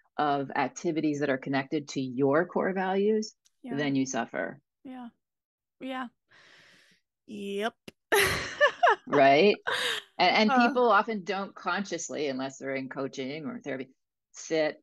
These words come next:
Speaker 1: and, uh, they, like, assess, "Where am I at right now with my core?" Like, a lot of people, "I don't really know what
Speaker 2: Yeah.
Speaker 1: my core values are," right?
Speaker 2: Yeah. And even, but even though, you know, it always, like, it always just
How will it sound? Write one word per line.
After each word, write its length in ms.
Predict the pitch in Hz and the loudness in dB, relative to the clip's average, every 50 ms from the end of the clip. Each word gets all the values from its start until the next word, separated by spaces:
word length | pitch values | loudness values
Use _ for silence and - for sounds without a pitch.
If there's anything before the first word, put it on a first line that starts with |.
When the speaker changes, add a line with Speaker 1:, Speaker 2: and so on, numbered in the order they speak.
| - | -12
Speaker 1:
and, 680 | - 151 147 143 139 139 139 135 135 135 135 135 135 135 - _ _ _ - | -10 -8 -6 -6 -6 -6 -6 -6 -6 -6 -6 -6 -8 -10 -12 _ _ _ -8
uh, 420 | 139 131 127 127 131 131 - - - - _ _ _ - - - _ - | -6 -4 -4 -4 -4 -4 -4 -6 -8 -10 _ _ _ -20 -20 -20 _ -12
they, 120 | 151 147 139 | -6 -2 -2
like, 180 | 156 147 147 - | -2 -2 -2 -2
assess, 600 | - 156 151 - - 160 160 196 165 151 - - - | -4 -4 -4 -2 -4 -2 -2 -2 -2 -4 -8 -10 -6
"Where 200 | - 151 151 156 | -2 0 0 0
am 100 | 165 165 | 0 -2
I 140 | 147 135 131 123 131 156 170 | -4 -4 -4 -4 -4 -4 -4
at 80 | - - | -6 -4
right 200 | 135 123 123 - | -4 -4 -4 -4
now 220 | 131 131 131 131 131 | -4 -4 -4 -2 -4
with 180 | 127 131 131 | -4 -6 -6
my 260 | - 139 135 131 127 - | -8 -8 -6 -6 -6 -8
core?" 260 | - - 139 139 - - - - | -6 -6 -6 -6 -6 -6 -6 -4
Like, 220 | 156 147 139 139 - - - | -4 -4 -6 -6 -12 -16 -14
a 40 | 151 | -10
lot 220 | 143 156 156 165 | -6 -4 -4 -4
of 40 | 170 | -2
people, 140 | 170 127 - | -4 -4 -4
"I 120 | - 120 117 | -4 -6 -6
don't 160 | 120 139 - | -6 -8 -8
really 300 | 131 131 131 143 147 143 | -8 -8 -6 -6 -6 -6
know 340 | 147 165 175 185 190 196 - _ _ _ | -6 -6 -4 -4 -4 -4 -6 _ _ _
what 100 | 233 233 | -6 -4
Speaker 2:
Yeah. 140 | 214 202 190 | -2 -2 -2
Speaker 1:
my 80 | - | -4
core 240 | - - - 156 156 | -8 -10 -10 -10 -8
values 420 | 151 143 - - 160 165 160 156 - | -6 -6 -6 -6 -4 -6 -6 -6 -6
are," 300 | 170 - - - - _ - | -6 -6 -8 -8 -10 _ -8
right? 220 | - 156 156 165 165 | -6 -4 -4 -4 -4
Speaker 2:
Yeah. 180 | 202 196 190 202 _ _ _ _ _ _ _ _ _ _ - | -4 -4 -6 -8 _ _ _ _ _ _ _ _ _ _ -6
And 160 | 269 277 285 - | -4 -4 -4 -6
even, 220 | 294 311 330 359 - | -6 -8 -6 -8 -8
but 160 | - 247 285 - | -4 -4 -4 -4
even 300 | - 302 311 370 370 359 | -4 -8 -8 -8 -6 -6
though, 260 | 320 285 285 285 302 | -4 -4 -4 -4 -6
you 180 | 294 - 269 277 | -6 -8 -8 -6
know, 320 | 294 294 294 285 294 - - | -6 -6 -6 -8 -8 -8 -8
it 140 | 240 240 | -8 -6
always, 360 | 269 262 262 277 277 285 262 - | -6 -6 -4 -4 -6 -6 -6 -8
like, 220 | 254 233 - - _ _ _ _ _ _ _ | -8 -10 -10 -12 _ _ _ _ _ _ _
it 120 | - - 247 | -12 -10 -10
always 360 | 262 262 277 269 254 240 - | -8 -8 -10 -10 -10 -12 -14
just 400 | - - 214 - - - - | -14 -14 -14 -14 -16 -20 -20